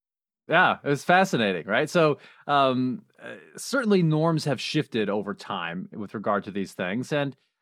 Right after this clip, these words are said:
I, I think an important element here, this is a big takeaway for all of our listeners, and I think for us as we think about this topic, is that swearing is a, it, it has, it has to do with the context,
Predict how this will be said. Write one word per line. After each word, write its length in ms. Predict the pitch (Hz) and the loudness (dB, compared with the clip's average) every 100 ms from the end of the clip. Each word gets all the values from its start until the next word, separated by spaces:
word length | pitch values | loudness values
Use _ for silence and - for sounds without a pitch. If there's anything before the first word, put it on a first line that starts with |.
| _ | _
I, 180 | 165 180 | -2 0
I 20 | |
think 160 | 240 220 | 0 0
an 80 | |
important 500 | 190 - - 277 208 160 | 0 -2 -2 -2 -2 0
element 360 | 170 165 117 | 2 2 0
here, 220 | 98 95 | -2 -4
this 140 | 95 170 | -2 0
is 60 | 226 | 0
a 80 | |
big 320 | 135 180 208 196 | 2 4 2 2
takeaway 720 | 226 226 190 120 98 92 95 | 0 0 0 0 0 -2 -8
for 220 | _ - 127 | _ -4 -2
all 160 | 151 | 0
of 100 | 165 | 0
our 100 | 165 | -2
listeners, 600 | 156 151 - 143 147 143 | -2 -4 -6 -6 -6 -6
and 80 | 127 | -6
I 40 | 117 | -8
think 200 | 147 131 | -10 -8
for 120 | 135 | -6
us 160 | 131 | -6
as 100 | 127 | -6
we 80 | 117 | -10
think 220 | 110 160 | -8 -8
about 160 | 147 127 | -4 -6
this 140 | 113 | -6
topic, 380 | - 135 135 123 | -4 -2 -2 -6
is 260 | - 208 202 | -2 -2 0
that 320 | 196 175 - _ _ _ _ _ | 0 0 -2 _ _ _ _ _
swearing 840 | - - - 170 196 208 202 185 - | -12 -12 -10 -8 -6 0 0 0 -2
is 680 | 160 160 160 160 151 127 - _ _ - | 0 2 4 2 0 -4 -12 _ _ -4
a, 360 | 147 147 143 139 - _ - _ | 0 0 -2 -4 -10 _ -20 _
it, 180 | 147 - | -8 -4
it 160 | 165 | -4
has, 240 | 160 196 190 | 0 0 0
it 100 | 165 | 0
has 160 | 214 | 0
to 60 | 214 | 0
do 80 | 214 | -2
with 80 | - | -4
the 60 | |
context, 800 | - - 110 101 113 - - - | -6 -6 -6 -6 -12 -14 -20 -20